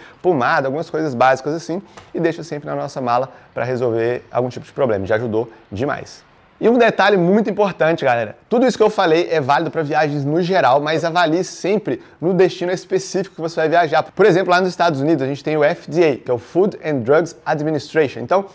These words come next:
eles têm uma lista ali de medicamentos, digamos, aprovados. Caso você esteja viajando com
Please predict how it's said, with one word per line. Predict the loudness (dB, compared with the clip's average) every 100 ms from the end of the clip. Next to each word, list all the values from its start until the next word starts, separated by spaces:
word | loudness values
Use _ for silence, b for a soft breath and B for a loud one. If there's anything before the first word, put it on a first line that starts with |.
| B 0
eles | 2 2
têm | 0
uma | 2
lista | 2 0 -2 0
ali | 0 -2 B -8
de | -4 -2
medicamentos, | -2 -4 -4 -4
digamos, | -2 -2 -2 -6 -10
aprovados. | -8 -2 0 2 2 0 -4 -16 B B -2
Caso | 2 2
você | 0 -2
esteja | 0 0
viajando | 2 0 0 -2 -4
com | -6 -6 -6